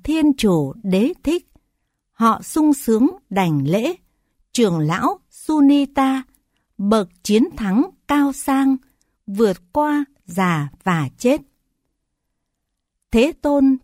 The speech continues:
thấy Ngài được chư thiên đoanh vây. Thế Tôn mỉm cười và khen Ngài, thuyết giảng cho Ngài với câu kệ, "Với giới sống phạm hạnh," vân vân.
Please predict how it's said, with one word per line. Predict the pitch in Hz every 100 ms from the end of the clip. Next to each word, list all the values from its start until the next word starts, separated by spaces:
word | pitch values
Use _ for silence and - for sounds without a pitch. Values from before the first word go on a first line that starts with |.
| -
thấy | 208
Ngài | 370 277 185
được | 165 180 170
chư | - 294
thiên | - 277 285 262 247
đoanh | 254 247
vây. | 226 247 247 - _ _ _ _ _ _
Thế | 240 320 -
Tôn | 302 294 277 254
mỉm | 202 190 151 139
cười | 185 185 160 147 _ _ -
và | 196 208
khen | - 285 302 247
Ngài, | 180 165 147 - _ _ _ _
thuyết | 320 403
giảng | 285 208 160
cho | 143 277
Ngài | 269 196 165 143 -
với | 202 254 -
câu | - 277
kệ, | 277 185 160 - _ _ _ _ _ _ _ _
"Với | 185 233 320
giới | - 208 262 370
sống | - - 196 294 -
phạm | - 190 -
hạnh," | 151 175 165 _ _ _ -
vân | 240
vân. | 226 220